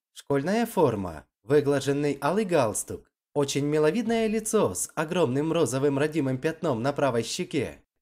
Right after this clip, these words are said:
Завуч положила руку на плечо новенькой. "Ребята, знакомьтесь, Галя Соколова будет учиться с вами. Надеюсь, подружитесь. Садись, Галя". Девочка растерянно огляделась в поисках свободного места.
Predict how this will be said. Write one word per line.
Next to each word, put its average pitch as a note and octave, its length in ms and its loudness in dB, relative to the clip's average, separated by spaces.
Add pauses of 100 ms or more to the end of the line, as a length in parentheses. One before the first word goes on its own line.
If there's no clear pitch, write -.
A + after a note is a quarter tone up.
(160)
Завуч C#3 500 -2
положила D3 560 4
руку G#3+ 260 0
на B2+ 140 -2
плечо D3 340 -2
новенькой. G#2+ 680 -2 (380)
"Ребята, D#3+ 560 2
знакомьтесь, C3 840 0
Галя C#3 340 0
Соколова A#2+ 800 -2 (160)
будет D3 300 0
учиться A3+ 440 -2
с G3+ 100 -4
вами. G2 480 -2 (180)
Надеюсь, C3+ 480 0
подружитесь. C3 880 -2 (280)
Садись, F3+ 480 -2
Галя". G#2 460 -2 (320)
Девочка C#3 560 0
растерянно D3 720 2
огляделась C#3 680 0
в - 40 -20
поисках C#3+ 480 2
свободного G3 600 0
места. G#2+ 600 -4